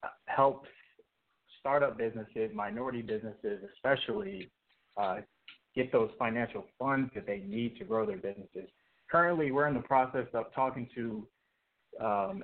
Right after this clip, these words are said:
investors, venture capitalists, and that can take, um, that can be very time consuming. So having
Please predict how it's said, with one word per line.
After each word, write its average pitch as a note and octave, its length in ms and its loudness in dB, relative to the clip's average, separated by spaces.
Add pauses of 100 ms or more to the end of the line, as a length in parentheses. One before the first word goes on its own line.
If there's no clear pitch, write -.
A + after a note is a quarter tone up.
(100)
investors, A#2 640 2
venture A2+ 260 -2
capitalists, A#2 840 0
and G#2+ 380 -2 (140)
that B2 240 4
can A2+ 220 -2
take, A2 320 4 (320)
um, G2 540 -4 (360)
that A#2+ 140 4
can B2+ 80 0
be F#2+ 280 -4
very A2+ 400 8
time G2+ 240 2
consuming. G2 580 -6 (100)
So G#2+ 520 4
having C3 460 2